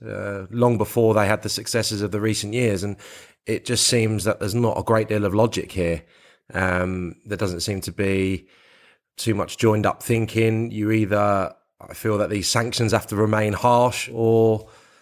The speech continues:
you know, you, you change tact and and, and you let the supporters go back. It, it doesn't seem to make a lot of sense to me, these, these recent adjustments. But of course, from a, a football point of view, um, you want supporters in there.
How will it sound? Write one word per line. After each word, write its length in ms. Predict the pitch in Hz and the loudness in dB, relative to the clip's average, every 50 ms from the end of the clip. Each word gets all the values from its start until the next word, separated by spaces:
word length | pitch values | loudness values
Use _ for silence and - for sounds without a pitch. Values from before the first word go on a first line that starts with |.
| _ _ _ _ _ _ _ | _ _ _ _ _ _ _
you 80 | - 113 | -8 -6
know, 100 | 104 107 | -4 -2
you, 200 | 107 107 110 110 | 0 0 0 0
you 180 | - 110 113 | 0 -2 -4
change 360 | 113 - 117 113 113 110 107 - | -2 0 0 0 0 0 -2 -4
tact 380 | - 113 117 107 - - - | -2 -2 -2 -2 -4 -6 -4
and 320 | 110 113 110 110 110 113 113 - _ _ _ _ _ | -2 0 0 0 -2 -4 -8 -12 _ _ _ _ _
and, 140 | - 104 104 | -6 -6 -4
and 160 | - 110 113 | -2 0 0
you 80 | 107 104 | 2 2
let 360 | 107 113 113 - - - _ _ - | 4 4 2 2 -2 -8 _ _ -12
the 80 | - | -10
supporters 460 | 101 107 104 - 117 113 101 98 92 - | -8 -8 -4 0 0 0 0 0 0 0
go 180 | 110 104 101 | 2 0 2
back. 520 | 87 117 113 101 80 - _ _ - - _ _ _ | 2 0 0 0 -4 -10 _ _ -20 -20 _ _ _
It, 340 | - 98 92 95 113 - | -8 -8 -8 -8 -6 -6
it 260 | 113 98 76 104 - - | -6 -4 -4 -6 -4 -2
doesn't 520 | 104 107 101 104 101 90 - _ _ 80 | -2 -2 0 -2 -6 -8 -10 _ _ -10
seem 220 | - - 110 98 92 | -4 -2 -2 -2 -2
to 80 | - | -2
make 240 | 104 107 101 98 - - - - | 0 0 0 0 -2 -6 -10 -6
a 60 | 85 | -2
lot 180 | 101 101 92 | 0 0 0
of 80 | - - | 0 0
sense 320 | - - 117 107 107 - | 0 0 2 0 0 -4
to 120 | - - 101 | -6 -4 -2
me, 200 | 101 101 101 98 | 0 0 0 2
these, 320 | 95 98 95 95 90 - | 2 0 0 -2 -4 -4
these 220 | - 98 92 90 98 | -4 -4 -4 -2 -2
recent 400 | 104 101 98 - - 98 90 - | 0 0 0 0 -2 -4 -6 -6
adjustments. 600 | 90 - - 104 101 - - 101 92 90 87 - | -4 0 0 0 0 0 -2 -4 -4 -4 -6 -10
But 320 | - - 104 98 92 - - - - - - _ _ | -4 -2 0 0 0 -2 -8 -18 -20 -20 -20 _ _
of 160 | - 95 - | -8 -8 -6
course, 260 | - - 113 104 95 - | 2 2 4 4 4 0
from 180 | - 107 98 | -2 -2 0
a, 120 | 98 98 92 90 - - | 0 0 0 -2 -6 -8
a 100 | - 90 | -8 -8
football 400 | - - - 120 - - 95 95 | -6 -2 -2 -2 -2 0 -6 -8
point 280 | - - 107 101 95 87 | -4 -2 -2 -2 -2 -2
of 80 | 98 | -4
view, 440 | 85 95 110 104 92 92 95 98 95 - - - - - - _ _ - | 0 2 4 4 4 4 2 0 -2 -6 -14 -20 -20 -20 -20 _ _ -2
um, 600 | 95 95 98 98 95 95 98 101 98 98 98 - | 0 0 2 2 2 2 2 0 -2 -4 -6 -8
you 180 | - 113 101 98 | -4 -2 2 2
want 180 | 98 101 101 - | 2 2 2 0
supporters 500 | - 104 - 101 98 95 73 78 85 95 | -6 -4 0 0 2 2 2 0 0 0
in 160 | 101 101 95 | 0 0 0
there. 260 | 87 85 87 78 | 0 -2 -2 -4